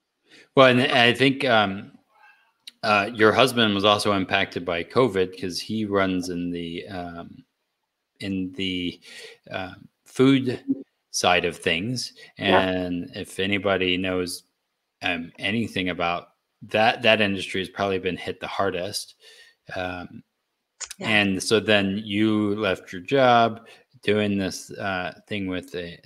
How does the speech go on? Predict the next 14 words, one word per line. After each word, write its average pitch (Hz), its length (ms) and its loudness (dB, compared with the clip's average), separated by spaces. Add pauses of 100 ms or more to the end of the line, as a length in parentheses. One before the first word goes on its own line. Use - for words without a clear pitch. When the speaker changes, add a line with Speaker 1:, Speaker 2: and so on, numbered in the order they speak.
Speaker 1:
the 87 160 -8
foster 117 420 2
child, 107 480 -2 (400)
uh, 90 280 -4
while 98 280 4
still 104 240 -2
running 95 300 -2
a 87 40 -6
business. 101 440 -4
How 113 260 2
have 110 140 2
you 101 160 -2
kept - 400 -4
your, 85 480 -4